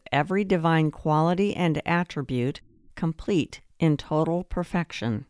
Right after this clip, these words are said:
And for a really long time, like another entire eternity,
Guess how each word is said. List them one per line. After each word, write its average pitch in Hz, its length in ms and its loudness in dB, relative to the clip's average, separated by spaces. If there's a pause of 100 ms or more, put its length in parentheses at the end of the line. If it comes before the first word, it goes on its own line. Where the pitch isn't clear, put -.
(400)
And 185 360 4
for 180 260 2
a 151 140 4
really 170 400 2
long 156 340 2
time, 170 580 0 (360)
like 151 480 2
another 156 400 2
entire 147 640 -2
eternity, 151 840 -4